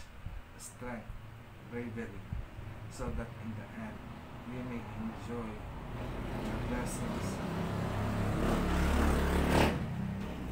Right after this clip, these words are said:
And through these blessings, we may also overcome all forms of evil, fear, hatred,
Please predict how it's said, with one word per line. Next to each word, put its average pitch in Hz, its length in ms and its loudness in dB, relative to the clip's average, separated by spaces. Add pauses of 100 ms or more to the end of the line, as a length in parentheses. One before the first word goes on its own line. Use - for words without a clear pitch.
(260)
And - 260 2
through 151 260 0
these - 240 -2 (500)
blessings, 127 520 -4 (160)
we 135 80 -2
may 131 180 -4 (100)
also 151 380 -2 (100)
overcome 123 500 -6 (500)
all 135 200 -2 (140)
forms 123 400 -6
of 113 60 -14 (100)
evil, 110 320 -10 (800)
fear, 120 260 -6 (600)
hatred, 120 420 -8